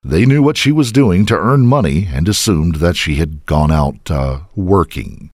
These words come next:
But the situation would become much more worrying by the next morning. A man knocked on their door. It was Suzanne's boyfriend, asking if they had seen her. This was very irregular. Suzanne,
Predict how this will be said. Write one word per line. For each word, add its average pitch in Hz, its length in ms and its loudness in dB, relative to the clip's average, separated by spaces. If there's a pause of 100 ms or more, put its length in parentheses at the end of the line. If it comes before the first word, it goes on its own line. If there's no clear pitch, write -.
(160)
But 123 140 -2
the 123 80 2
situation 143 640 2
would 101 100 2
become 95 300 2
much 92 240 0
more 98 180 2
worrying 78 520 2
by 80 180 0
the 82 120 0
next 80 340 -2
morning. 82 420 -2 (360)
A 95 80 0
man 139 280 2
knocked 135 260 0
on 101 140 2
their 80 160 2
door. 65 540 -2
It 76 180 -4
was 85 200 -2
Suzanne's 101 680 0
boyfriend, 82 720 -2 (220)
asking 95 500 -2
if 95 380 -2
they 107 320 0
had 98 160 0
seen 170 360 -2
her. 87 220 -4 (360)
This 139 200 0
was 107 160 0
very 80 300 2
irregular. 73 640 -2 (160)
Suzanne, 101 640 -2